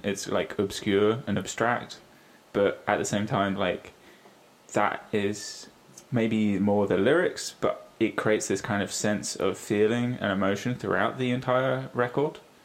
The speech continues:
that I found just, uh, pretty staggering at times. I th-, I thought,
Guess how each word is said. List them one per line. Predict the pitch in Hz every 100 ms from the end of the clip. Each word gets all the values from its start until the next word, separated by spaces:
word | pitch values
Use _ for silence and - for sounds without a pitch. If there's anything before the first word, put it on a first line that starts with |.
| - - - - -
that | 95 -
I | - 98
found | - 101 95 95 92
just, | 95 - - -
uh, | 90 - - -
pretty | - 107 98 - -
staggering | - 90 104 123 131
at | -
times. | 127 139 143 - - -
I | 107 98
th-, | -
I | 107
thought, | 113 98